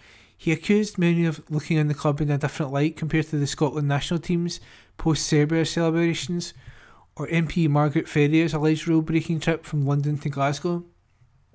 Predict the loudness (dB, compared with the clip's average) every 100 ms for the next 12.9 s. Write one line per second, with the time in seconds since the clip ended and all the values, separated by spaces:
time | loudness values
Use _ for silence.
0 | _ _ -20 -20 _ _ _ _ _ _
1 | _ _ -2 2 4 2 4 4 4 0
2 | -12 _ _ _ _ _ _ _ _ _
3 | _ _ 0 0 2 0 0 0 0 4
4 | 4 4 2 2 2 0 -6 -2 2 4
5 | 2 2 4 4 2 2 2 2 2 2
6 | -2 -2 -2 -4 -4 -4 -2 0 2 0
7 | -4 -4 -4 -4 -2 -2 -2 -2 0 2
8 | 2 2 0 -2 _ _ _ -20 _ _
9 | _ -2 0 0 0 0 2 2 2 -2
10 | -10 -18 _ _ _ _ _ _ _ _
11 | -2 0 0 0 0 0 0 0 0 -2
12 | -2 0 0 0 0 2 2 2 -2